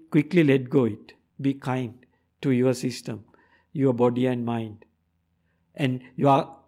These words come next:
always the, then you are, you will kind to the external objects also at the same time. You just let go things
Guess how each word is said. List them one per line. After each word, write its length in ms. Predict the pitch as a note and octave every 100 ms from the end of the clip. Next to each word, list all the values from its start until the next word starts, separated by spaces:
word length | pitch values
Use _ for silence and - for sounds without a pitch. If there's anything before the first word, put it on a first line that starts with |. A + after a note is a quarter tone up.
| _
always 460 | D#3 C#3+ D3 C#3+ -
the, 320 | C#3+ C3 B2
then 300 | A#2+ C#3+ C#3+
you 120 | C#3
are, 160 | D3 D3
you 140 | C#3
will 100 | C#3
kind 400 | C#3 C3+ C#3+ D3+
to 300 | D3+ C3 D3+
the 200 | C3 C#3
external 440 | C3 - C#3+ C#3
objects 380 | C3 A#2+ B2 A#2+
also 280 | C3 C#3+ C#3+
at 140 | A#2
the 80 | A#2
same 280 | - C3 C3+
time. 240 | B2+ A2 - _ - _
You 120 | C3
just 260 | B2+ C3+ C3+
let 220 | B2+ B2
go 140 | C#3+
things 400 | B2+ A#2+ A2 -